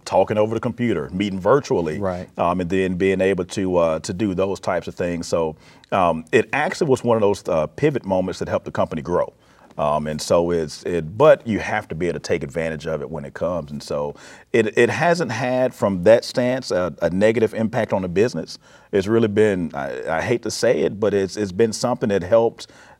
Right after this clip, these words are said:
Speaker 1: the business thrive a little more just because it eliminated boundaries because of the virtual space.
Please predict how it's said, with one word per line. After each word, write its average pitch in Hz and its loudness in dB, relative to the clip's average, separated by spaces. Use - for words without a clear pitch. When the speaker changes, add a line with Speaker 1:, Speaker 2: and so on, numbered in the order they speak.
Speaker 1:
the 110 6
business 101 2
thrive 104 2
a - -2
little 87 -2
more 90 2
just 85 -8
because 87 -2
it 78 -6
eliminated 80 -4
boundaries 85 -4
because 78 -4
of 71 -8
the 69 -8
virtual 73 -8
space. - -10